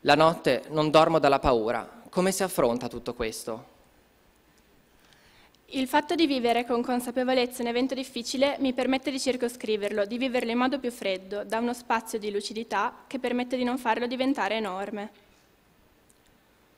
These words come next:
Speaker 1: Uso la consapevolezza del respiro quando sono in radioterapia.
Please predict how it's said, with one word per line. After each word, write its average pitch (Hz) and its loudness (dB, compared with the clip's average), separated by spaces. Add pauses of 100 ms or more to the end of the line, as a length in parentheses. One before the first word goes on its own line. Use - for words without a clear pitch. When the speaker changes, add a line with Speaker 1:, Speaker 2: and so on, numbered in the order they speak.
(300)
Speaker 1:
Uso 151 -2
la 160 4
consapevolezza 175 6
del 160 8
respiro 156 6 (160)
quando 156 4
sono 165 4
in 156 6
radioterapia. 147 2